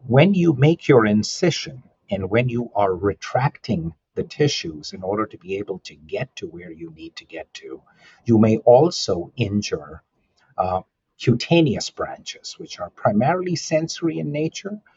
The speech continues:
uh, but also, um, motor in some circumstances. The two most common ones are the posterior auricular nerve, which supplies, uh, the superior aspect of the incision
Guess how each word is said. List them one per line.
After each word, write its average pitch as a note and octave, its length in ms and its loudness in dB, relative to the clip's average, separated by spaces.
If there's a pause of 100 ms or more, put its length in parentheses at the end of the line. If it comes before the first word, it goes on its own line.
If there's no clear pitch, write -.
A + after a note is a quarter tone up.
(240)
uh, A#2+ 380 0
but A#2 280 2
also, A2 720 4 (240)
um, F#2 460 0 (240)
motor A2+ 560 2 (240)
in G2+ 180 2
some F#2+ 260 -2
circumstances. - 1000 -12
The - 140 -20
two G3 200 0
most C#3 280 0
common E3 360 2
ones F#2+ 300 0
are G2+ 140 -2
the - 80 -16
posterior A2+ 580 0
auricular F2 560 -10
nerve, D2 320 -14 (160)
which - 220 -14
supplies, E3 720 -10 (420)
uh, F2 380 0
the F2 180 -6
superior C3+ 920 2
aspect G#2 600 -6
of G#2+ 140 -4 (160)
the E2 240 -14
incision A#2 800 -8